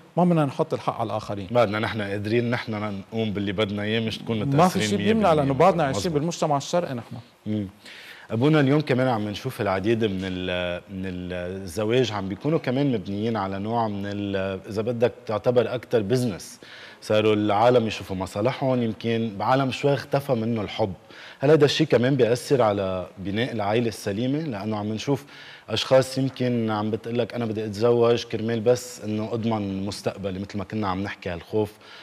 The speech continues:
Speaker 2: والقلق. وفي عالم بعدها بتقول: "لا، على الخبزة والزيتونة مهم حبه للشخص". هذا الشيء بيأثر كمان على الولاد وعلى العائلة ككل؟
Speaker 1: مفهوم العائلة هو مفهوم الرباط، رباط المحبة الموجود.
Speaker 2: مم.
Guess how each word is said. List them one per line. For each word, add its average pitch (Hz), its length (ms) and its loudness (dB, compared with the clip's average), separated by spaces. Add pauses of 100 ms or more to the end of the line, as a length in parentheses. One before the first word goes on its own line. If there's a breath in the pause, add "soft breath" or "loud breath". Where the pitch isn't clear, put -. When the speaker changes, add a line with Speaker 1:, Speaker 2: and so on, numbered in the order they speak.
(160 loud breath)
Speaker 2:
والقلق. 110 520 4 (400 loud breath)
وفي 139 220 2
عالم 160 340 6
بعدها 143 320 6
بتقول: 131 440 2
"لا، 131 160 4
على 107 100 0
الخبزة 120 380 0
والزيتونة 110 480 0
مهم 117 240 -2
حبه 98 280 -4
للشخص". - 560 -6 (360 loud breath)
هذا 151 200 6
الشيء 151 240 4
بيأثر 127 460 2
كمان 135 360 0
على 104 180 0
الولاد 98 380 0
وعلى 110 200 4
العائلة 104 320 0
ككل؟ 127 340 -6 (760 loud breath)
Speaker 1:
مفهوم 185 320 0
العائلة 165 340 4
هو 147 240 2
مفهوم 135 400 -2
الرباط، 123 520 2 (200)
رباط 127 320 0
المحبة 113 420 -2
الموجود. 98 440 -4
Speaker 2:
مم. 98 180 -4